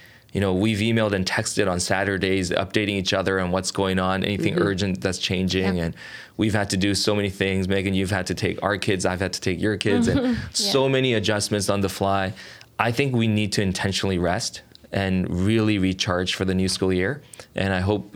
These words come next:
Speaker 1: um, and I pray that you guys will get excellent time of rest, not
Speaker 2: Mm-hmm.
Speaker 1: just physically,
Speaker 3: Mm.
Speaker 1: emotionally, mentally, spiritually.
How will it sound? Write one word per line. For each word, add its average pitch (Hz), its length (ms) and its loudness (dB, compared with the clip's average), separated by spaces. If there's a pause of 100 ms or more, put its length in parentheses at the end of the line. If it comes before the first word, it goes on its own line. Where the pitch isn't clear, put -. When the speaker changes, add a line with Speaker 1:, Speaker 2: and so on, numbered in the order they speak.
Speaker 1:
um, 90 300 -2
and 95 80 0
I 92 60 -2
pray 113 240 0
that 98 120 0
you 92 100 0
guys 95 180 0
will 92 80 0
get - 360 -2
excellent 107 600 -2
time 87 180 -2
of 82 140 -2
rest, 85 280 -4
not 120 120 2
Speaker 2:
Mm-hmm. 202 80 0
Speaker 1:
just 127 180 -2
physically, 107 480 0 (180)
Speaker 3:
Mm. 185 180 -10
Speaker 1:
emotionally, 107 640 2
mentally, 95 440 0
spiritually. 95 680 -2